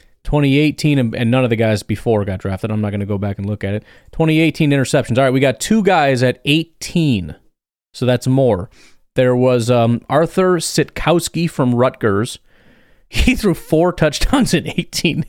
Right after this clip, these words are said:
interceptions. Wow.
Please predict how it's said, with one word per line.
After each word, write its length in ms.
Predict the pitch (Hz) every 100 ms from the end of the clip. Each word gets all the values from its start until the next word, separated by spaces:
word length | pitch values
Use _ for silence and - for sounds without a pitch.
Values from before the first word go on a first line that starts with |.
| -
interceptions. 1080 | 214 - - - - - - - - - - _ - - - - _ _
Wow. 680 | 90 95 - - - -